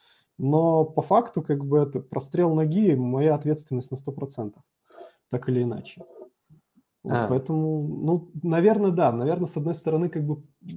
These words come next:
Speaker 1: меньше вероятности как-то необдуманно сломать контракт, да, ты, наверное, вот это имеешь в виду, то, что там поменять какие-то поля, и у тебя просто клиент не соберётся.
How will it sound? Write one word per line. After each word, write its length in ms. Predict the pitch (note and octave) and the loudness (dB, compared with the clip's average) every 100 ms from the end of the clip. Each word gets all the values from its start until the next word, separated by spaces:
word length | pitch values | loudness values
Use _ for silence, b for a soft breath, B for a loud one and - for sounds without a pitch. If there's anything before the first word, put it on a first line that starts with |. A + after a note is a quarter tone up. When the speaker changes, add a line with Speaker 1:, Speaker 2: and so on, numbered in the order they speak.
| - _ _ - | -16 _ _ -4
Speaker 1:
меньше 480 | D#3+ F3 F3+ - D#3+ | 4 4 4 2 0
вероятности 680 | D#3 D#3 E3+ E3+ D3+ - | 2 4 2 0 -4 -6
как-то 280 | D3+ D#3 - | -10 -8 -4
необдуманно 960 | D#3+ D#3+ D3+ F3+ F#3 E3 C#3+ B2+ - - _ | -2 0 0 2 2 2 0 -2 -6 -16 _
сломать 540 | - C#3+ D3 D#3 - | -4 0 0 -2 -2
контракт, 500 | C#3+ C#3 F#3 B3+ - _ - | -6 0 2 2 -2 _ -4
да, 180 | B2+ E3+ | -2 0
ты, 80 | C3+ | 0
наверное, 260 | C#3 C#3 | 0 0
вот 100 | C#3+ | 0
это 100 | C3 | 0
имеешь 260 | A#2 A2 - | -2 -4 -6
в 40 | |
виду, 240 | A2+ G#2+ - b b b b _ | -8 -8 -10 b b b b _
то, 100 | B2+ | -4
что 180 | A#2+ B2+ | -4 -4
там 200 | B2+ A#2+ | -4 -4
поменять 480 | - C3+ C#3 C#3+ C3 - | 0 2 4 2 0 -6
какие-то 240 | - C3 | -8 -8
поля, 380 | B2+ C3 C3 B2 | -2 0 2 2
и 60 | A2+ | 2
у 60 | A2+ | 0
тебя 160 | B2 | -2
просто 280 | A#2+ B2+ - | -2 -4 -4
клиент 360 | - C#3 C3+ B2 | 0 2 2 -2
не 60 | |
соберётся. 680 | - A#2 B2 A#2+ - - | -6 0 2 0 -2 -12